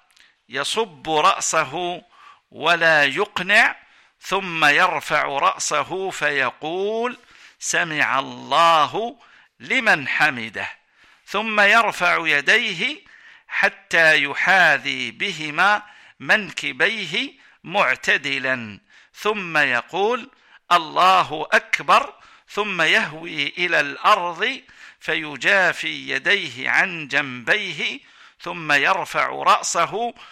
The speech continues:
ويثني رجله اليسرى فيقعد عليها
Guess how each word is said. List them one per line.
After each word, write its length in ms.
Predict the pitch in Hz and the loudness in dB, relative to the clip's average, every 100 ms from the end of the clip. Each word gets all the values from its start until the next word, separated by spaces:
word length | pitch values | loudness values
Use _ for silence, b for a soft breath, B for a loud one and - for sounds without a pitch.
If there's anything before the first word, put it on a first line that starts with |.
| B B | B B
ويثني 720 | 131 214 254 - 202 180 160 | -6 -4 -6 -10 -6 -2 0
رجله 520 | 175 185 180 202 180 | -2 -4 0 0 0
اليسرى 680 | 208 202 240 - 151 120 - _ B B B | -8 -6 -6 -4 -2 -2 -2 _ B B B
فيقعد 640 | - 156 233 - 170 190 170 | -4 2 2 2 -4 -4 0
عليها 840 | 151 151 160 202 170 175 196 196 | 2 4 2 0 0 2 2 0